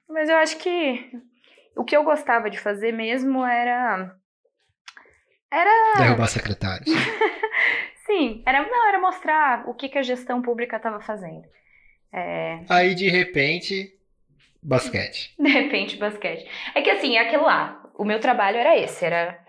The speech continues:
Speaker 1: fazer jornalismo, era ir fazer minhas matérias. <laughs> Então, eu lembro que teve um dia bem curioso, que eu lembro que eu fui fazer um ministro, aí na mesma tarde eu fui fazer uma matéria sobre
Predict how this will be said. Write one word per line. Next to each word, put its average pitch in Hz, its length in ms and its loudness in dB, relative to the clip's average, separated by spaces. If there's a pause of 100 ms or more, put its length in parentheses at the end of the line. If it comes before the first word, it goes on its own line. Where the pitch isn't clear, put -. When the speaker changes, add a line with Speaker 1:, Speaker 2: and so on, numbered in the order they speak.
(320)
Speaker 1:
fazer 175 340 -2
jornalismo, 214 600 -2 (120)
era 160 380 -2 (160)
ir 170 120 -12
fazer 180 340 -4
minhas 190 180 -6
matérias. 226 500 -2
<laughs> - 40 -14
Então, 185 180 -4
eu 180 100 -8
lembro 190 220 -8
que - 100 -20
teve 208 180 -4
um 190 100 -10
dia 190 280 -6
bem 190 200 -10
curioso, 208 420 -2 (400)
que - 60 -14
eu 190 40 -4
lembro 190 180 -6
que 214 60 -6
eu 196 60 -6
fui 220 160 -6
fazer 208 280 -2
um 214 100 -6
ministro, 240 600 -6 (540)
aí 190 180 -4
na 202 100 -4
mesma 214 260 -2
tarde 214 320 -2
eu 214 60 -2
fui 214 160 -8
fazer 202 320 -2
uma 202 120 -6
matéria 196 300 -4
sobre 208 300 -4